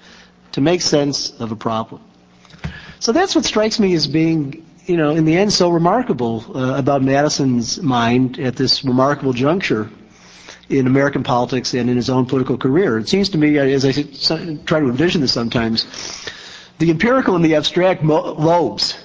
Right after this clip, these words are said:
in the Madison brain. I mean, you know, if, you know, of course, we all know Eis-, Einstein's brain is traveling around the country, you know, with that, that doctor who keeps kind of taking slices off and giving it to different people for analysis. I mean,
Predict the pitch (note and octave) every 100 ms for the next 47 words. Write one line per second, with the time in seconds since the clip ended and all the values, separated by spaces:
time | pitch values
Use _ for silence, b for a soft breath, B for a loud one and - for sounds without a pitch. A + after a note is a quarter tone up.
0 | - B2 C3 D3+ D#3+ D#3+ C3 B2 C3+ C3+
1 | G2 A#2 A#2+ A2+ G#2+ - - D#3+ - -
2 | - - - B2 A2 A2 A#2+ D#3 E3+ D3+
3 | D3+ D3 C#3 C3 D3+ - D3 - D3 D#3+
4 | C#3+ C3 G#2 A#2+ B2 A#2+ A2+ G#2+ - B
5 | B D3 C#3+ C3+ B2 B2+ - C3+ C3 C#3
6 | A#2 - B B B B B - B2 A2+
7 | A2+ A#2+ C#3 C#3 B2+ A#2+ C3 B2+ A#2+ A#2
8 | A#2 - C3 G#2 C#3+ C3+ C3 - B2+ C3+
9 | C3+ B2+ B2 A#2+ A#2+ A#2+ A#2+ A#2 - A2+
10 | - C3+ A#2 B2+ B2+ A2+ B2 A2 G#2+ A2
11 | A#2+ A#2 - A2+ A2 G#2+